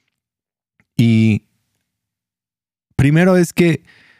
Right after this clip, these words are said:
dentro de nuestra capacidad de enfrentar salud mental, es que sientes que no puedes hacer mucho, que no puedes dar más.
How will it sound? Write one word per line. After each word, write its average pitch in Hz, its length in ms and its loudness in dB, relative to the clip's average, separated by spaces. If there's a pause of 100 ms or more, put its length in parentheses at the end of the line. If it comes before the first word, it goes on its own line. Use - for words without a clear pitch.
(280)
dentro 151 580 0
de 151 100 0
nuestra 120 360 -2
capacidad 104 720 -2
de 104 120 -2
enfrentar 98 560 -2
salud 98 360 -2
mental, 98 560 -2 (880)
es - 80 -20
que 123 120 -4
sientes 139 880 -4 (840)
que 113 120 0
no 113 240 0
puedes 110 380 -2
hacer 104 380 -4
mucho, 107 540 -2 (560)
que 110 100 -4
no 107 180 -2
puedes 110 380 -2
dar 104 300 -2
más. 101 600 -4